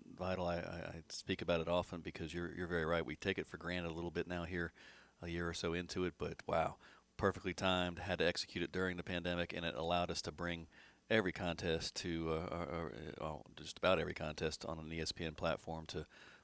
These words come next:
Bulls Nation pretty much across the world. So that was huge and, and, and perfectly timed, so people needed to know about that. But, um, then this past year, we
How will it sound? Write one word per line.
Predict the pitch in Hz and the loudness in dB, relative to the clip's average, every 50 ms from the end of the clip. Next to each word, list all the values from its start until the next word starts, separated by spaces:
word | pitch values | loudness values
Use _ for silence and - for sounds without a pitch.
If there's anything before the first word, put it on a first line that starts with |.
| _ - | _ -2
Bulls | 87 85 80 | -2 -2 0
Nation | 87 85 85 85 - 87 82 82 82 - 110 - - - - - - - | 0 0 0 0 -2 -6 -8 -10 -12 -14 -18 -20 -20 -20 -20 -20 -18 -10
pretty | - 87 82 | -8 -6 -4
much | 82 78 - | -4 -4 -6
across | - - 87 80 76 - | -4 0 0 0 0 -2
the | - 76 | -6 -6
world. | 78 78 82 78 78 76 - | -4 -2 -2 -2 -2 -4 -4
So | - - 80 73 - - - - - - - - _ _ | 0 2 2 2 2 -4 -14 -18 -18 -18 -20 -20 _ _
that | - 98 107 107 | 8 8 8 10
was | 101 95 - | 8 6 6
huge | - 95 92 95 101 - | 8 10 10 10 10 6
and, | 92 87 85 82 87 | 2 0 -2 0 0
and, | 92 87 82 | 0 0 2
and | - 80 - | 0 2 8
perfectly | 95 90 87 - - 85 | 8 8 8 6 0 -2
timed, | 85 - 87 82 82 87 95 - - | 0 2 4 4 4 4 2 0 -4
so | - - 85 | 2 2 2
people | - - 80 - - 82 | 4 2 0 0 0 -2
needed | 85 80 78 80 80 | -2 -2 -2 -4 -6
to | 80 | -2
know | 80 82 80 80 | 2 2 2 4
about | 78 80 78 73 - | 4 4 2 2 2
that. | - 85 80 80 - - | 2 2 2 2 2 4
But, | - 80 73 - - - - - - - - - - - - - - | 4 4 4 4 0 -8 -16 -14 -14 -12 -12 -14 -14 -14 -14 4 10
um, | - 87 87 85 85 85 82 82 80 76 - - - - - _ _ _ _ _ _ _ - - - - | 12 12 12 12 12 12 10 8 4 0 -8 -14 -20 -20 -20 _ _ _ _ _ _ _ -20 -18 2 8
then | 98 101 95 | 8 8 10
this | 92 80 | 8 8
past | - - 90 87 85 - - | 12 12 12 12 12 10 8
year, | 87 92 98 92 | 10 10 10 8
we | 90 82 80 80 | 6 4 2 2